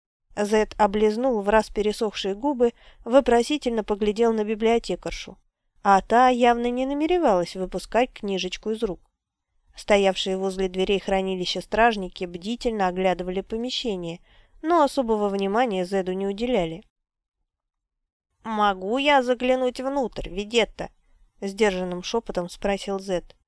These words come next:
"Ну, ну, вреда от этого, наверное, не будет". Она осторожно перевернула обложку. Дневник оказался в отличном состоянии. Впрочем, дневник, что таскала с собой Энн,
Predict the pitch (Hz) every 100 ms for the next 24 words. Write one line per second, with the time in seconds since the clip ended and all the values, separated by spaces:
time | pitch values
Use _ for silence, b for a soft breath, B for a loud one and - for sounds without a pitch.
0 | _ _ _ _ - 233 220 208 196 202
1 | 262 403 _ _ 240 262 269 247 269 247
2 | 247 226 220 240 254 247 247 247 262 262
3 | 262 262 262 277 359 190 - - _ _
4 | _ _ _ _ _ _ 240 311 339 -
5 | 220 226 294 277 240 208 202 196 196 196
6 | 196 226 214 180 - - - _ _ _
7 | _ _ - 214 220 220 262 240 - 208
8 | 214 208 214 - 214 208 208 196 196 214
9 | 233 - 262 - 285 311 285 180 165 185
10 | _ _ _ _ _ _ _ _ _ -
11 | - 320 330 269 254 208 233 247 240 277
12 | 294 - - 208 214 208 226 214 208 -
13 | 214 196 202 247 277 240